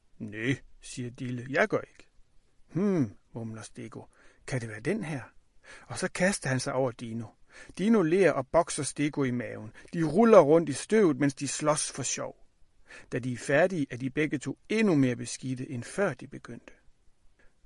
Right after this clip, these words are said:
"Slåskamp er vist ikke lige den leg, din mor tænker på," ler Dille. "Det tror jeg heller ikke," siger Dino. "Men hvad med fangeleg?" siger Dille. "Jeg er den," og så kaster han sig efter Dino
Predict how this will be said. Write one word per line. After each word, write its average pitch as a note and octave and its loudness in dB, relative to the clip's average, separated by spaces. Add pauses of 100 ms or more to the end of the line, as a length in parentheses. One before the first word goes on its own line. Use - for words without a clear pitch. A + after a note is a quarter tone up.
"Slåskamp E3+ 4
er C#3+ 0
vist E3+ 0
ikke A3 0
lige D#3+ -2
den C#3+ 6
leg, C3+ 2
din C3 0
mor C3 0
tænker C3+ -4
på," C3+ -4
ler A#2 -10
Dille. A2+ -14 (760)
"Det F3+ 2
tror A2+ -8
jeg G#2 -6
heller C3 0
ikke," C3 -4
siger C3+ -6
Dino. B2+ -6 (1080)
"Men A#2 -6
hvad C3 -2
med G3 0
fangeleg?" E3 2
siger B2+ -8
Dille. A#2+ -8 (680)
"Jeg A3+ 4
er E3+ 8
den," D#3+ -2 (340)
og C#3 -6
så - -2
kaster D#3 -2
han C3 0
sig - -8
efter A#2+ -10
Dino E3 -4